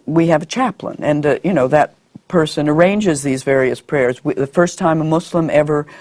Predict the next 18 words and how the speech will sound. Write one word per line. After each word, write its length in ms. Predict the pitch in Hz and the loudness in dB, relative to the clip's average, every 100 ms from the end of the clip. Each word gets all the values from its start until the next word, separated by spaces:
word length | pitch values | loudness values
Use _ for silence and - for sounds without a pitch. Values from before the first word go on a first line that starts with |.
| - - | -20 2
offered 400 | 156 180 185 170 | 6 6 4 2
that 220 | 160 156 | 4 4
prayer 320 | - 160 156 160 | 2 2 2 2
was 200 | 156 151 | 0 0
in 80 | |
nineteen 320 | 151 147 147 156 | -2 -2 0 -2
ninety-one. 720 | 143 147 160 202 151 98 - _ - - - - _ - | 0 -2 0 0 0 -2 -10 _ -20 -20 -20 -20 _ 0
And, 420 | 156 147 139 139 - _ | 2 2 0 -8 -14 _
uh, 300 | 135 143 127 - - - 117 - | -4 -4 -4 -6 -12 -14 -14 -6
we've 240 | 151 143 | -2 -2
gradually 600 | - 151 143 139 147 147 | 4 4 4 2 -2 0
had 380 | 165 143 139 - _ - - - | 2 2 0 -4 _ -16 -6 0
imams 920 | 156 156 143 131 110 120 - - - _ _ _ _ | 2 2 4 2 2 -4 -12 -20 -20 _ _ _ _
open 540 | 143 139 139 135 127 - _ _ _ - | 0 0 -2 -4 -4 -8 _ _ _ -4
Congress 520 | 156 143 131 123 - | 0 0 -2 -6 -8
with 140 | 127 | -8
an 100 | 131 | -4
invocation. 800 | 131 127 123 - 107 - 107 104 | -4 -4 -6 -6 -6 -8 -12 -14